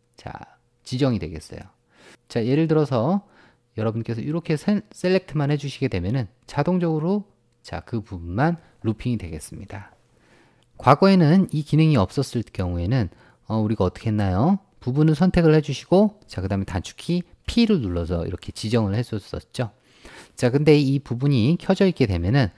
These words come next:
자, 원하시는 리전만 선택해 주시면, 자, 원하시는 부분만 이렇게 선택을 해주시게 되면 그 부분이 알아서, 자, 이렇게 구간 반복을 해주시게 되겠습니다. 이것도 작업을 하실 때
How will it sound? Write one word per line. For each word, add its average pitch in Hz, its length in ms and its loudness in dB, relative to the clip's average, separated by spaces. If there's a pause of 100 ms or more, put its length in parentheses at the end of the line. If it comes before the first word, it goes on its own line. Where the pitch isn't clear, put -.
(240)
자, 87 180 -2
원하시는 120 500 0
리전만 147 420 2
선택해 143 320 0
주시면, 160 400 0 (840)
자, 87 220 -4
원하시는 139 500 2
부분만 151 640 2 (260)
이렇게 95 360 -2
선택을 147 420 -2
해주시게 139 360 -4
되면 135 320 0 (260)
그 135 140 -2
부분이 127 340 -2
알아서, 139 720 0 (180)
자, - 160 -10
이렇게 143 480 -4 (720)
구간 156 360 -2
반복을 90 480 -6
해주시게 127 360 -6
되겠습니다. - 720 -14 (360)
이것도 180 260 -2
작업을 143 420 2
하실 139 220 -2
때 113 360 -2